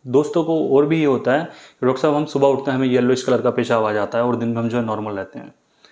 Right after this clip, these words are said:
हमें जो है हर बार जो है नॉर्मल ही पेशाब आता है, लेकिन सुबह वाला जो पेशाब है वो पीले से रंग का आता है। तो भाई इसमें भी कोई टेंशन वाली बात नहीं, ये भी बिल्कुल ठीक है, इसमें कोई समस्या नहीं है।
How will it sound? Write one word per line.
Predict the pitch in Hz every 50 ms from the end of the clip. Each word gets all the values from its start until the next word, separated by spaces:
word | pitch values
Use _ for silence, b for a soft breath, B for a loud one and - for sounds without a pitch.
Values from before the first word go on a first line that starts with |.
| b b -
हमें | 123 120 127
जो | 123 127 135
है | 135 123
हर | 123 120
बार | 117 123 123 123
जो | 120
है | 123 135
नॉर्मल | 131 120 113 113 120 120 120
ही | 131
पेशाब | 139 - 127 113 123 113 110
आता | 113 113 131
है, | 131
लेकिन | 139 139 147 151
सुबह | 147 - 131 123 135 151
वाला | 156 147 135 127
जो | 127 131
पेशाब | 131 - 120 - - 110 107 107
है | 127 175 196 b b b b b b b b _
वो | 151 147
पीले | - 160 165 160 160 147
से | - 139
रंग | 123 113 107
का | - 101
आता | 98 - - -
है। | - - - _ _ _ b b b b b b _ _ -
तो | 135
भाई | 120 120 131 151
इसमें | 156 156 156 156 151 151
भी | 156
कोई | 156 156 156
टेंशन | 147 147 143 143 139 - 156 147
वाली | 143 143 143 143
बात | 143 139 135 135 -
नहीं, | 147 165 185
ये | 160 139
भी | 127 131
बिल्कुल | 127 123 123 120 - 127 120
ठीक | 120 127 117 113 -
है, | 147
इसमें | 147 - 139 131
कोई | 123 - 123
समस्या | 117 - 113 107 101 - - 120
नहीं | 104 104 104 101
है। | 123 147 b